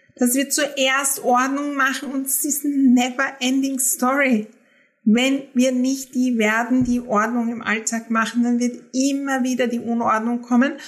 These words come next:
und dann ist immer wieder der Task, ich muss Ordnung machen am Ende des Tages oder am Samstag und den wollen wir nicht und alle anderen sitzen schon beim Fernsehen und so weiter.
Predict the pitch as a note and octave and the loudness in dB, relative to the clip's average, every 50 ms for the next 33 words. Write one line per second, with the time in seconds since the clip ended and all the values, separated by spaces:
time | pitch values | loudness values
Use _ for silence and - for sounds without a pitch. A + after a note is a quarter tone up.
0 | - - _ - - B3 B3+ C4 C#4 C4 - - - - - C#4+ D4 D4 D4+ D4+ | -20 -20 _ -2 0 2 2 2 0 0 -2 -4 -6 -10 -4 0 0 0 2 2
1 | D4 D4 C#4+ C#4+ C#4 C#4 C4+ C4+ C4+ B3+ C4+ C4 B3 C4 - - - A#3 G3+ A3 | 2 2 0 0 0 0 0 0 0 0 0 -2 -4 -4 -6 -4 -2 0 0 0
2 | B3+ B3 - - - B3 A#3+ - B3+ B3 B3 - - - G#3+ G#3 G#3 A3 A#3 A#3 | 0 -2 -4 -6 -6 -6 -2 2 4 4 2 2 -2 -2 0 0 0 0 0 0
3 | A#3+ A#3 A3+ A#3 A#3+ A#3+ - C#4 C4 B3+ A#3+ - - A3+ A3+ A3+ A#3 G#3+ G#3 G3+ | 0 0 -2 -2 -2 -4 -4 -2 0 0 0 0 0 -2 0 0 2 2 0 0
4 | G3+ - - - - G3 G#3 A#3 A#3 C#4+ D4+ D4 D4 - A#3+ A3+ A3+ G#3+ G#3 G#3 | -2 -4 -6 -6 -4 -2 -2 -2 0 -2 -2 -2 0 -2 0 0 2 2 0 0
5 | - - - G#3 A3+ A3+ - - - C#4 C#4+ C#4+ C#4 - - - - - - - | 0 -2 -2 -2 -2 -2 -2 -2 -2 -4 -6 -6 -10 -16 -18 -16 -16 -16 -16 -16
6 | _ - B3 A3+ A#3 A#3 B3 A#3+ A#3+ A#3+ G#3+ G#3 G#3+ A3+ A#3+ B3+ C#4 C4+ C#4+ D4 | _ -2 2 2 2 2 2 2 2 2 2 4 4 4 4 4 2 2 2 2
7 | D#4+ E4 D#4+ - - - - B3 A#3+ B3 - A3+ A3+ A#3 A#3 A3 A3+ A3+ A#3 A#3+ | 2 2 0 -2 -8 -10 -4 0 0 2 2 2 2 0 0 0 0 0 2 2
8 | B3 B3 A#3+ A#3+ - A#3+ A#3+ - - B3 A#3 A#3 A#3+ A3+ A#3 A3+ A3 G#3+ - - | 2 2 2 0 0 -2 -2 -2 -2 -2 0 0 2 2 2 0 0 -2 -4 -4
9 | - A3 G#3 A3 A#3+ C4 B3 D4 C#4+ C#4 C#4 C4+ A3+ A3+ A3 A3+ A3+ A3 G#3+ G3+ | -2 0 0 2 0 0 0 0 -2 -2 -4 -4 -2 -2 -2 -2 -2 -2 0 0
10 | F3 - - - - - | 0 -2 -4 -10 -18 -20